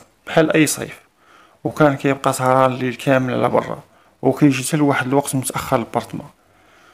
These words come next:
هداك النهار قوة في الشرب بزاف، ولكن باقي واقف.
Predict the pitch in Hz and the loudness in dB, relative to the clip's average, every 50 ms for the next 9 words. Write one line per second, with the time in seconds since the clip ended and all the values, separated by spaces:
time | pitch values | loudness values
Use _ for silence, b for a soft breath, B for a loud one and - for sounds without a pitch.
0 | b b b b b - 143 151 156 165 160 160 151 139 135 135 143 143 143 131 | b b b b b 2 2 4 4 4 2 2 0 -4 -2 0 0 2 2 0
1 | 131 - - - - 143 139 135 131 131 - - - - 139 127 123 131 131 120 | -2 -6 -6 0 2 4 6 6 4 2 -4 -6 -4 0 0 0 -2 -2 -10 -12
2 | 117 123 127 131 131 131 127 - - 123 117 127 127 131 131 123 - - 131 123 | -8 -2 2 2 2 2 0 -4 -10 -4 0 2 4 4 4 2 0 -6 -6 -4
3 | 120 117 127 123 - - 123 120 117 113 - - | -2 0 0 0 0 0 -2 -2 -2 -4 -6 -12